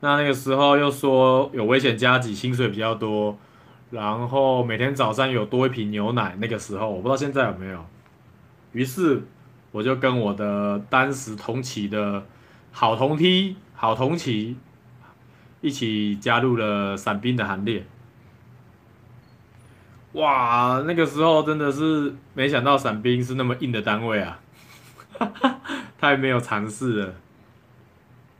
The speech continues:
所以只要放假回家，我都是打开那个，那个时候很流行H B O的一个节目，叫做《诺曼底登陆》不对，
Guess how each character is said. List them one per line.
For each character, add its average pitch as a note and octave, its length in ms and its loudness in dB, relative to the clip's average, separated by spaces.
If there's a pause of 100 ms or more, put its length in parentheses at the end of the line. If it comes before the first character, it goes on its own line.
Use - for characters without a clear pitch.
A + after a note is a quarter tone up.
(1300)
所 D3 180 0
以 C#3 60 4
只 B2+ 160 -2
要 D#3 440 6
放 D#3+ 300 2
假 D#3 220 4
回 B2 180 2
家， C3+ 180 4
我 A#2+ 80 2
都 A#2 160 -2
是 C3 100 -4
打 G2+ 200 0
开 A#2 220 -2
那 A#2+ 160 -4
个， G#2+ 340 -4
那 D3 80 -2
个 C#3+ 100 0
时 B2+ 140 -2
候 C#3+ 80 4
很 A#2+ 140 0
流 A#2 120 2
行 B2 180 -2
H B2+ 180 -6
B B2 200 0
O B2+ 120 4
的 A#2 160 0
一 - 20 -6
个 A2 100 -4
节 G#2 220 -4
目， A#2 140 -6
叫 A#2+ 160 -2
做 A#2 320 -2 (1120)
《诺 E3 160 4
曼 D3+ 240 4
底 C#3+ 140 2
登 B2+ 200 4
陆》 B2+ 200 2
不 G2+ 200 -12
对， G#2 300 -4